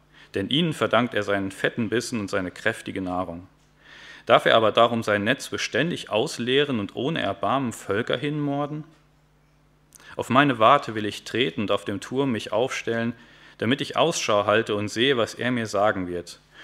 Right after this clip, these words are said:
und was ich als Antwort weitergeben soll auf meine Klage hin. Da antwortete mir der Herr und sprach: "Schreibe die Offenbarung nieder und grabe sie in Tafeln ein, damit man sie geläufig lesen kann.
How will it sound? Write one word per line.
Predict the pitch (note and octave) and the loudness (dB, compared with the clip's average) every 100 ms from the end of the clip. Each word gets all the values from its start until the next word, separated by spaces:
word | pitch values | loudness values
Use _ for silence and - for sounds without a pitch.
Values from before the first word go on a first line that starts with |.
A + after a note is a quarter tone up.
| - | -10
und | A2 | 0
was | A#2+ E3 | 2 2
ich | D3 | -2
als | C3 - | -4 0
Antwort | D#3 C#3 B2+ A#2 | 0 4 2 4
weitergeben | G#2 B2 D#3+ B2+ B2 B2 | 4 4 4 2 0 -2
soll | A2+ A#2 A#2 | 0 0 0
auf | - | -2
meine | G#2 G#2 A2 | -2 -2 -4
Klage | - G#2 G2+ F#2 | -4 0 0 0
hin. | F2+ F2+ - _ _ _ _ _ _ - | -8 -12 -18 _ _ _ _ _ _ 0
Da | F#2+ | 4
antwortete | A#2 C3+ E3 A#2+ A2+ A#2 A2+ | 6 4 2 4 4 2 -2
mir | A2 | 0
der | A2 | 2
Herr | A#2+ B2 | 4 4
und | B2 | 2
sprach: | - A#2 A#2+ - - - | 0 4 4 2 -10 -8
"Schreibe | - A2+ C3 F3 | -2 4 6 6
die | D#3+ | 2
Offenbarung | C3 B2+ A#2 A2 B2 B2+ A#2 | 2 0 2 6 6 6 2
nieder | A2+ C#3+ C3 | 0 2 2
und | G#2 G2 | 0 -4
grabe | F#2+ G#2 D3 B2+ | 2 4 4 2
sie | A#2 A#2 | -2 -4
in | G#2 | -8
Tafeln | - A#2+ C#3 G#2+ G#2+ | -2 0 0 -4 -2
ein, | G#2 G#2+ - - - - | 0 0 -4 -14 -20 -4
damit | - A2+ C#3 | 0 2 2
man | D3 C3 | 0 0
sie | A#2 | 0
geläufig | G#2+ G2 G2+ D3+ B2+ A2 | -2 2 2 2 0 0
lesen | A#2+ A#2+ F#2 | -2 -2 -6
kann. | - F2 | -10 -12